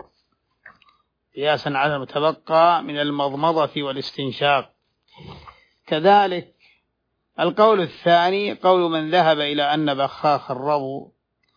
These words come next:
يفسد الصوم ولا يجوز تناوله إلا عند الحاجة للمريض،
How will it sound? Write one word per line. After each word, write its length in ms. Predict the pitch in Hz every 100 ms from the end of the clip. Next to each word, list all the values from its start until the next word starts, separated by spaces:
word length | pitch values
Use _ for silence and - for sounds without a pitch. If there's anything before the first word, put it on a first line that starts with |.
| _ _ _ -
يفسد 680 | 151 185 143 - 151 139 - _ _ 147
الصوم 600 | - - 160 160 143 120 _ _ _ _ _ _ _
ولا 420 | - 151 156 151 143
يجوز 400 | 147 151 143 -
تناوله 1000 | 143 143 143 151 147 135 139 139 131 - _ _ _ _ _ _ _ -
إلا 340 | 156 151 147
عند 280 | 139 147 147
الحاجة 540 | 139 127 147 143 147 -
للمريض، 880 | 156 143 139 135 139 190 202 170